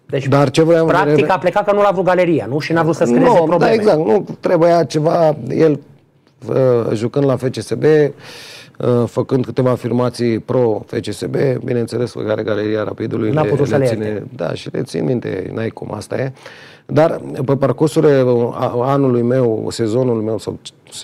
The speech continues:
Speaker 2: un an și opt luni cât am stat la Rapid, relația mea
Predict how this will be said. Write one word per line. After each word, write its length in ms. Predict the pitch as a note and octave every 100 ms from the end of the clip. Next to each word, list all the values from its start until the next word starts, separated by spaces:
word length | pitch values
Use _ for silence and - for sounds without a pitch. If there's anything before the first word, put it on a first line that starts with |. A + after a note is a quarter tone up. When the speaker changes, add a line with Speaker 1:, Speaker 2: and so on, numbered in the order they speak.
| G2+
Speaker 2:
un 220 | A2 A#2
an 120 | C3 C#3
și 140 | -
opt 160 | B2 A#2+
luni 140 | C3
cât 160 | G#2+ G#2
am 100 | G2+
stat 180 | B2
la 100 | A#2
Rapid, 380 | G#2 G#2 B2+ B2
relația 380 | A#2+ A#2 A#2 B2
mea 360 | B2 B2 -